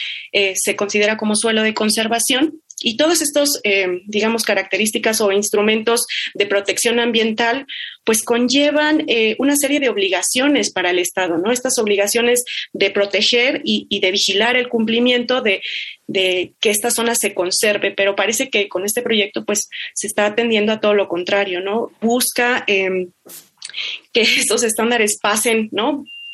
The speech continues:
por, de, desapercibidos. Ya en su momento la propia, eh, jefa de gobierno decía que esta zona no era área natural protegida, después que, <laughs> que sí tenía un,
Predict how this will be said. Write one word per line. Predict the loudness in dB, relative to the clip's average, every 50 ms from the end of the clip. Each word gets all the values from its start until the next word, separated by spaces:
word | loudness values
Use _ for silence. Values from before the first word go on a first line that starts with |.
| -6 0
por, | 0 0 0 0
de, | -2 -4
desapercibidos. | -2 0 -2 0 0 0 -2 -2 0 0 0 2 0 2 2 2 2 2 2
Ya | 2 0
en | 0
su | 0 0 0
momento | 0 0 0 0 0 2 0 0 0 -2 -4 -8 -8 -8 -4
la | -2 -2 0 2
propia, | 0 0 2 2 0 2 0 0 -2 -4
eh, | -2 0 0 0 0 -2 -2 -4 -4 -4
jefa | -2 -2 0 2 2
de | 2 2
gobierno | 2 2 2 2 2 0 0
decía | 0 0 0 0 0 0
que | 0 -2
esta | -2 -2 -2 -2
zona | -2 0 0 2 2
no | 2 2 2
era | 2 2 0
área | 0 0 0 0
natural | 0 0 0 -2 -2 0
protegida, | -2 -2 -4 -2 -2 0 2 2 2 2 2 0 -2 -2 -6 _ _ -10 -8 -8 -8 -2 0
después | 0 0 0 0 0 0 2 2 0 -2 -2
que, | -2 -2 0 2 2 0 0 -2 -2
<laughs> | -2 0 2 2 2 2 2 0 -2 -2 -4 -2 0
que | 0
sí | 0 0 0 0
tenía | 2 2 2 2 2 2
un, | 2 2 0 -2